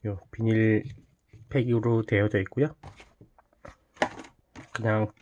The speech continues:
긴 가래떡에 고기를 쌓아놓은 느낌입니다. 먹는 방법입니다. 전자레인지 조리를 하시고 소스를 부어 드시면 됩니다. 한번 조리해서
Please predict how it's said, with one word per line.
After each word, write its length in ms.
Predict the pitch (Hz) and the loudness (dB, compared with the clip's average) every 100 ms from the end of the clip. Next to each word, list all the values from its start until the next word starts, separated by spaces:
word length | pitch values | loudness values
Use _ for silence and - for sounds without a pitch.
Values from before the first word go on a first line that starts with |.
| _ | _
긴 400 | - - 131 123 | -6 2 6 6
가래떡에 680 | - - 110 117 - 98 - - | 4 6 6 6 4 2 2 0
고기를 440 | - 107 107 104 | 4 6 6 4
쌓아놓은 460 | - 127 123 110 101 | 4 4 4 2 2
느낌입니다. 600 | 92 - 101 98 98 104 - - _ - - _ - _ _ _ _ _ _ - | 0 -2 -2 0 -2 -4 -8 -20 _ -20 -20 _ -20 _ _ _ _ _ _ -4
먹는 300 | 113 113 113 | 0 4 2
방법입니다. 680 | 107 107 104 95 95 95 - _ _ _ _ - - - | 2 2 2 2 -2 -2 -6 _ _ _ _ -20 -20 -8
전자레인지 640 | 107 110 113 113 107 110 | -2 2 4 4 4 0
조리를 500 | - 104 104 95 92 | 2 2 2 2 2
하시고 640 | 123 - 107 101 110 185 - _ _ _ _ _ _ _ _ _ _ _ _ _ _ _ _ _ _ _ _ _ _ _ _ _ - | 2 0 -4 -2 -2 -2 -6 _ _ _ _ _ _ _ _ _ _ _ _ _ _ _ _ _ _ _ _ _ _ _ _ _ -4
소스를 580 | 156 143 120 123 160 | -2 0 0 0 0
부어 240 | - 113 104 | -2 2 2
드시면 500 | 95 - - 104 101 _ _ - | 2 -4 -4 -4 -4 _ _ -8
됩니다. 400 | 98 92 92 - _ _ _ _ - _ - - _ | -6 -6 -10 -18 _ _ _ _ -20 _ -20 -20 _
한번 280 | - 107 135 - _ _ _ _ - _ - | -4 -2 -2 -4 _ _ _ _ -20 _ -2
조리해서 520 | 117 104 98 117 | 2 4 4 2